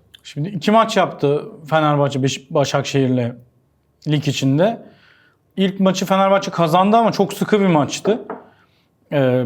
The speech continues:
berabere de bitebilirdi gayet. Yani hatta bir pozisyon sıkıştı, Başakşehir de aldı. Çok sıfır sıfır gitti ve çok ekstra bir golle çözdü. İkinci maçta da, burada altı puan almış olmasına rağmen, ikinci maçta da Başakşehir hem öndeydi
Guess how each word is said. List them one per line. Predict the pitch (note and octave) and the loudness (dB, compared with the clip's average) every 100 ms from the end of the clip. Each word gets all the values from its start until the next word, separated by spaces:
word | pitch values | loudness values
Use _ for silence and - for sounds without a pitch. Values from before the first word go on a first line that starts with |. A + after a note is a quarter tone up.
| C3+ | -2
berabere | E3+ F3+ E3+ F3 | 2 4 4 4
de | F#3 | 2
bitebilirdi | E3+ F#3 E3 E3 D3 | 2 0 0 0 2
gayet. | B2 A2+ G2+ - - | 2 2 -2 -10 -4
Yani | C3 C3+ | -2 0
hatta | C3+ - C#3 C#3+ - _ - | -2 0 0 0 -8 _ -10
bir | E3 | -6
pozisyon | D#3+ D3+ D#3 | -2 0 0
sıkıştı, | D3+ - - G3 | -4 -6 -4 0
Başakşehir | E3 E3 C#3+ E3 D3 | 0 0 0 0 0
de | |
aldı. | C3+ A#2 | 0 -2
Çok | - E3+ F3 | -2 -2 -4
sıfır | - C3 | -10 -12
sıfır | - C3 | -8 -6
gitti | A2+ A#2+ - A#3+ A#3+ - - - - | -6 -4 -4 -4 -6 -20 -20 -20 -4
ve | F3 | 0
çok | G#3+ G3+ | 2 2
ekstra | G#3 - G3 | 2 2 2
bir | F#3 | 4
golle | D#3 C#3+ B2+ | 2 2 0
çözdü. | - B2 A#2 F#3+ - - - - _ | 0 0 0 -4 -6 -14 -20 -20 _
İkinci | D3+ - F#3+ A#3 | -8 0 2 4
maçta | A3 G3 - C4 | 4 2 2 2
da, | G#3 C4 C#4+ - _ | 2 0 -2 -16 _
burada | D#3 F3 F#3+ | -2 2 4
altı | E3 D#3+ | 4 0
puan | - F#3+ | 0 2
almış | F3+ F3+ F3+ | 4 2 0
olmasına | F3+ F3+ G3 | 0 0 0
rağmen, | G3 E3 G#3+ - - _ _ - A#2+ | 2 2 0 -4 -16 _ _ -20 -10
ikinci | D#3+ - F3+ G#3+ | -8 0 2 4
maçta | G#3+ G#3 B3 | 2 2 2
da | G#3 | 2
Başakşehir | E3 G3+ G3+ A3 | 2 2 2 0
hem | F#3+ F#3+ | 2 2
öndeydi | A3 A#3 C#4 C4+ D4 | 4 2 2 0 -4